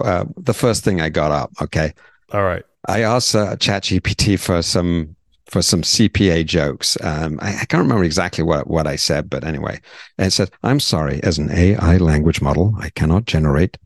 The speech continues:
Speaker 1: derogatory content about any professional group of people, including certified public accountants, C P As.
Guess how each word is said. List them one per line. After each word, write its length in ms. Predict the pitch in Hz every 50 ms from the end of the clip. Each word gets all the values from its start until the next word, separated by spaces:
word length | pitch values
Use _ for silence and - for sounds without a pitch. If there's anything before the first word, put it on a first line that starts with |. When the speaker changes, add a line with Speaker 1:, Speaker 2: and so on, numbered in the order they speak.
| _ -
Speaker 1:
derogatory 640 | - 78 76 76 82 90 - 143 - - - 147 -
content 560 | - - - 139 127 - - 85 76 73 -
about 320 | - - - 76 76 - - -
any 200 | - 92 104 117
professional 680 | 120 - - 139 - - - 76 - - - 82 71 71
group 320 | 80 - - 90 82 -
of 100 | 87 -
people, 340 | - - 87 - - 71 - - - - - - - -
including 840 | 104 95 92 - - - - - 107 110 110 101 85 82 76 78 - _ _ _ _ _ _ -
certified 640 | - - 98 92 - - 101 - - 92 95 - _ -
public 360 | - 90 - 87 82 - -
accountants, 720 | 92 - - - - - - 92 82 - - 76 71 -
C 260 | - - - 98 85
P 240 | - - - 82 78 76
As. 360 | 73 73 69 - - -